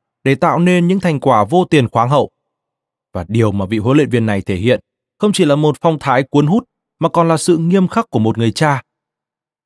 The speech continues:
Trên thực tế, việc Park Hang-seo được gọi là Papa hay thầy tại Việt Nam khiến người ta thôi không còn hỏi rằng vị huấn luyện viên này liệu có thiếu phong thái thu hút hay không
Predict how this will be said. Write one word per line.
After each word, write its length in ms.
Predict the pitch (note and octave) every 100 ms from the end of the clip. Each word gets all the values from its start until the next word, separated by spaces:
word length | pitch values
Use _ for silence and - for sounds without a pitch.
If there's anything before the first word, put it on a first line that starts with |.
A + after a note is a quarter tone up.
| _
Trên 100 | A2+
thực 140 | G#2 F#2+
tế, 260 | G2+ A#2+ D#3 _ _ _
việc 160 | - E3
Park 160 | G3 G3
Hang-seo 440 | F3+ E3 - E3+
được 160 | D3+ B2+
gọi 280 | C3 A#2 A#2+
là 160 | A#2
Papa 500 | A2 D#3 D#3 D#3+ D3+ B2 _ _ _ -
hay 300 | A2 A2+ A2
thầy 240 | - A#2+ A2
tại 140 | A2
Việt 160 | A2+ A2
Nam 220 | A#2+ G#2+ - _ _ _
khiến 160 | - F#3+
người 140 | G#3
ta 280 | F#3 F3 E3
thôi 200 | E3 E3+
không 220 | - F#3
còn 140 | F3 B2
hỏi 240 | A2 F#2+
rằng 220 | G#2+ G2+ F2 _ _ _ -
vị 120 | D#3+
huấn 180 | E3 G3
luyện 140 | G#3+
viên 200 | F3 F#3+
này 220 | F3+ E3
liệu 220 | E3 E3+ D3+
có 200 | F3 F3
thiếu 180 | F3
phong 220 | E3+ G3 F3
thái 240 | D3 D#3+
thu 140 | F#3
hút 140 | F3 F3+
hay 140 | F3+
không 200 | E3+ F3+